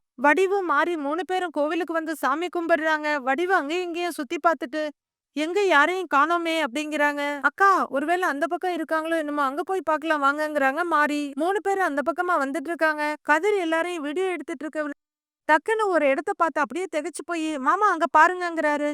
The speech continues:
பாக்குற பழனியோட கண்கள் ரெண்டும் அப்படியே விரிஞ்சிடுது. "அம்மாச்சி வந்திருக்காங்கன்னு" கதிர் சொல்ல, "எங்க அம்மா வந்திருக்காங்கன்னு" கோமதி சொல்றாங்க. பழனி அப்படியே ஸ்லோ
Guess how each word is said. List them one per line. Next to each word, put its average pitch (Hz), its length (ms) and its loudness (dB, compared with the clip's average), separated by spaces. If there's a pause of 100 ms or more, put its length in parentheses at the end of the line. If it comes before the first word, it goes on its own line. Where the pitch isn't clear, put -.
(160)
பாக்குற 392 460 4
பழனியோட 339 540 -2
கண்கள் 311 360 -2
ரெண்டும் 302 360 0
அப்படியே 349 300 -2
விரிஞ்சிடுது. 311 680 -4 (300)
"அம்மாச்சி 403 440 4
வந்திருக்காங்கன்னு" 311 720 -2
கதிர் 294 380 -2
சொல்ல, 320 180 0 (320)
"எங்க 359 280 -2
அம்மா 302 320 4
வந்திருக்காங்கன்னு" 320 720 -4
கோமதி 320 380 -2
சொல்றாங்க. 320 500 0
பழனி 381 380 0
அப்படியே 339 480 0 (360)
ஸ்லோ 311 220 2